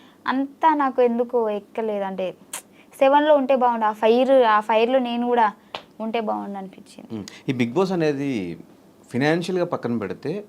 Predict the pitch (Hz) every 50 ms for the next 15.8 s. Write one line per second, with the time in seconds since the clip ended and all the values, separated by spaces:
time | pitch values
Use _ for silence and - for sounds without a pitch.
0 | _ _ _ _ _ _ _ _ 101 98 101 98 98 - 113 113 117 117 - 113
1 | 110 110 110 107 - - - 160 156 147 147 139 135 127 123 120 131 123 - 120
2 | 113 117 123 120 120 117 110 107 95 110 120 135 131 117 110 113 120 117 107 95
3 | 92 - - 101 92 85 82 82 82 80 - - _ _ _ _ _ _ _ _
4 | _ _ _ _ _ 190 185 180 - 208 190 196 202 208 214 202 190 185 - -
5 | - _ - - 95 92 85 - - - - _ _ _ _ _ _ _ _ _
6 | - 202 214 220 220 226 226 247 277 285 277 294 302 311 330 320 302 - - -
7 | _ _ - 233 262 262 240 240 233 214 240 240 311 320 302 302 262 240 226 220
8 | 208 202 185 185 - - _ _ _ _ _ - 233 226 226 240 240 240 285 285
9 | 285 294 285 294 294 269 240 208 190 185 - 220 214 226 226 226 214 208 202 190
10 | 180 175 175 - - - - - 98 90 85 - - - _ _ _ _ _ _
11 | _ _ _ - - - _ _ - 214 214 220 220 220 - 247 240 240 240 240
12 | 233 226 208 202 226 302 349 - - - - - - - _ _ _ _ _ _
13 | - 214 226 226 220 220 220 226 233 233 233 254 247 240 233 214 233 233 226 247
14 | - 269 262 269 269 262 269 254 262 - 262 254 262 269 269 254 262 247 220 214
15 | 220 226 233 226 226 220 240 247 254 254 247 240 226 220 -